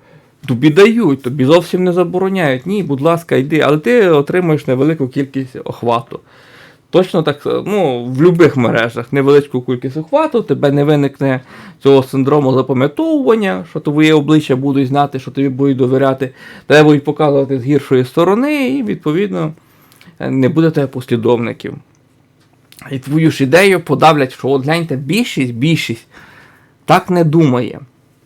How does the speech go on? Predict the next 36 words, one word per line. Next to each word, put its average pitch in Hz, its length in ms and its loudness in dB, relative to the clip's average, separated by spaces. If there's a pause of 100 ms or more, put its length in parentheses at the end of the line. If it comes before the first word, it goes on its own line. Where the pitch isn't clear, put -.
(180)
А 139 40 -14
коли 160 240 2
створена 170 380 2
така 156 180 -2
картинка, 156 460 -4
що 143 120 -4
більшість 151 340 -4
не 175 100 -6
бу-, 320 220 -4
думає, 311 420 -2
це 170 120 -2
вже 190 160 2
доказано, 135 520 0
що 131 180 -4
куди 160 320 2
рухається 151 440 2
дві 139 180 -2
третини 135 480 -2
людей, 226 420 -2 (640)
туди 156 260 2
й 233 100 2
більшість 156 380 -2
буде 131 260 0
рухатися. 123 640 -8 (160)
Тобто 117 380 -10 (220)
тут 170 160 -4
головне 196 240 2
тобі 170 220 -4
пояснити, 165 640 -2
що 123 180 -8
от 220 280 -4
тобі 127 320 -12
люди 180 340 -4
інші 165 320 -4
так 160 220 -2
думають. 147 560 -2